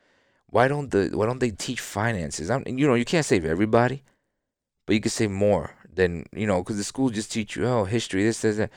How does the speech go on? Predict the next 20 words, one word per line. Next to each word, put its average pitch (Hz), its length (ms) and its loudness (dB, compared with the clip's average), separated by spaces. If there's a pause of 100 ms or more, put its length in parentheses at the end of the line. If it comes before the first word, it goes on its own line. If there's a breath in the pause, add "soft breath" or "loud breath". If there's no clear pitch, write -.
(260 soft breath)
But 113 120 -8
they 147 60 2
don't 160 200 0
really 143 260 2 (180)
have 117 160 -6
a 104 60 2
finance 101 720 -2
class, - 400 -10
a - 60 -10
financial 92 680 -4
class, - 480 -6
how - 140 -2
to 85 220 -4 (440 loud breath)
maybe 80 300 -8
invest 107 600 4
or 90 40 -2
how 92 120 -6
to, - 260 -10
you 92 80 -6
know, 76 220 -6